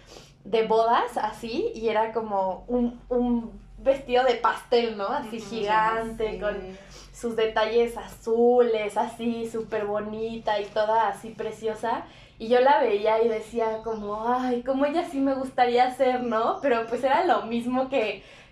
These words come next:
Speaker 1: cualquier otra Barbie, solo que en mi
Speaker 2: Sí.
Speaker 1: mente, como era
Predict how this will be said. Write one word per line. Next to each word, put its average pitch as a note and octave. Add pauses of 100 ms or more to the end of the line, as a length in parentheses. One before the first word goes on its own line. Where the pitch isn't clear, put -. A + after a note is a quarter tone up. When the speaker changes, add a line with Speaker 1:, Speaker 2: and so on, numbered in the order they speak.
(100)
Speaker 1:
cualquier A#3
otra D4+
Barbie, A3
solo A3+
que A3+
en G#3+
mi -
Speaker 2:
Sí. -
Speaker 1:
mente, A#3
como G#3
era G#3+